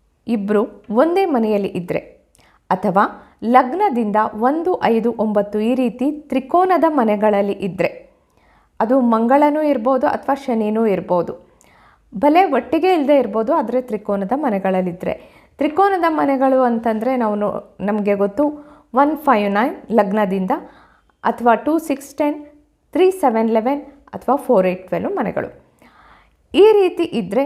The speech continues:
ಅಥವಾ ಪರಸ್ಪರ ದೃಷ್ಟಿ ಇದ್ರೆ, ತಮ್ಮ ತಮ್ಮ ಸ್ಥಾನವನ್ನ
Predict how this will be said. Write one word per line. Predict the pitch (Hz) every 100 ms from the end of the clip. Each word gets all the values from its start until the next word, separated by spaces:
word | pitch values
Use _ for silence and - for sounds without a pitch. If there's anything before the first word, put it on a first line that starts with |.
| - - -
ಅಥವಾ | 277 277 294
ಪರಸ್ಪರ | 294 247 214 220 220 214
ದೃಷ್ಟಿ | 196 190 - 240 240
ಇದ್ರೆ, | 202 233 285 - - _ _ _ _ _ - -
ತಮ್ಮ | 349 427 453 381
ತಮ್ಮ | 277 277 269 - - _ _ _
ಸ್ಥಾನವನ್ನ | - - 277 294 311 254 240